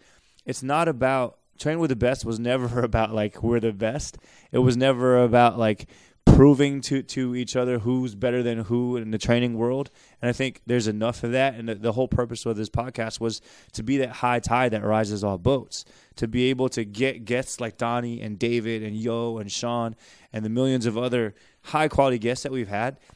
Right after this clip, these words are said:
not to pound our own chests, but to share some of the ideas. And hopefully, like, you guys can learn from our experiences and the ideas that we have.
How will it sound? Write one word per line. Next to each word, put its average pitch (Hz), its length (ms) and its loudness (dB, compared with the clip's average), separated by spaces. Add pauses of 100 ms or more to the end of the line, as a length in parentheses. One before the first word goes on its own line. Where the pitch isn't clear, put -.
(220)
not 139 220 0
to 143 100 2
pound 123 360 2
our 117 100 0
own 113 180 -6
chests, - 300 -6
but - 160 0
to 139 100 -2
share 147 260 0
some 139 220 0
of 127 60 4
the 117 140 2
ideas. 110 480 -6
And 107 120 -12
hopefully, 123 440 -4
like, 107 300 -4 (180)
you 117 120 0
guys 120 200 4
can 110 180 -2
learn 120 180 2
from 113 240 -2
our 120 300 0
experiences 117 640 -12
and 107 100 -12
the 107 80 -10
ideas 104 320 -6
that 107 140 -10
we 107 140 -6
have. 101 320 -4